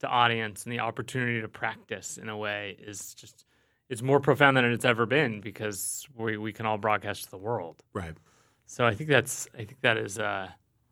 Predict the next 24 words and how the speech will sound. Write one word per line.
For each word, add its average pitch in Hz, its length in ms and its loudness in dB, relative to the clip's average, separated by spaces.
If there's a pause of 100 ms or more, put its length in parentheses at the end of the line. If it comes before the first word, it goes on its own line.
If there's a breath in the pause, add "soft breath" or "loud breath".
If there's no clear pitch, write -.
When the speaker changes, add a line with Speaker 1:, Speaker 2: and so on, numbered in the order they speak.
(500)
Speaker 1:
the 127 80 -2
most 117 300 4
crucial 113 340 0
thing. 98 420 4 (320)
Speaker 2:
Yeah. 80 260 -6
Speaker 1:
Nobody 139 380 10
really, 120 320 12
book 123 200 4
publishing 127 380 2
doesn't, 107 540 2
doesn't 110 320 6
owe 113 140 6
people 107 680 -2 (580)
a 113 60 2
living, 107 520 6 (180)
but 120 140 0
they're 107 280 4
very 107 420 8
open 107 240 2
to 98 60 -6
people 101 380 -2
who 101 180 -2
feel 104 300 -4
like 92 260 -4